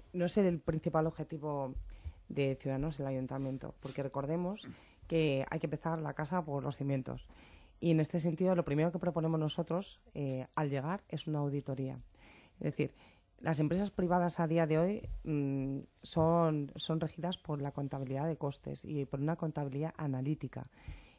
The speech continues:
Eh, entendemos que el Ayuntamiento de Madrid no está suficientemente modernizado en ese sentido. Lo primero que habría que hacer es una auditoría. Y con el resultado de una auditoría, yo, todo el mundo me dice, "¿Qué es lo primero que vas a hacer cuando llegues a, si llegas a la alcaldía?". Y yo, "Pues no tomar ninguna medida.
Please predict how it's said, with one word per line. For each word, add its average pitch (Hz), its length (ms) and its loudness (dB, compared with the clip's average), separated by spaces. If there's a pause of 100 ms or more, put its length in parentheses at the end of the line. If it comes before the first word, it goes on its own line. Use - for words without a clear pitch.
(160)
Eh, 139 560 2
entendemos 139 460 2
que - 80 0
el 165 60 6
Ayuntamiento 156 460 4
de 156 60 6
Madrid 160 240 4
no 170 100 4
está 160 180 0
suficientemente 156 760 0
modernizado 143 640 2
en 147 80 2
ese 147 220 -2
sentido. 135 360 -4
Lo 131 100 -2
primero 151 280 -2
que 185 60 -4
habría 156 260 0
que 156 80 -6
hacer 185 160 -4
es 185 100 -6
una 147 100 -2
auditoría. 127 480 -4 (440)
Y - 80 -6
con 147 160 4
el 143 60 2
resultado 190 420 0
de 185 80 2
una 185 100 4
auditoría, 160 540 2 (680)
yo, 202 400 6 (100)
todo 202 120 8
el 208 40 6
mundo 208 120 6
me 180 100 6
dice, 156 160 4
"¿Qué 165 60 0
es 196 40 0
lo 208 100 0
primero 214 280 6
que 190 60 4
vas 190 160 4
a 185 60 4
hacer 190 180 0
cuando 185 180 4
llegues 175 360 4
a, 160 340 8
si 180 160 2
llegas 175 260 6
a 165 40 4
la 160 60 6
alcaldía?". 143 460 2
Y 143 60 -4
yo, 143 100 2
"Pues 143 140 0
no 165 140 4
tomar 185 200 2
ninguna 170 300 2
medida. 131 380 0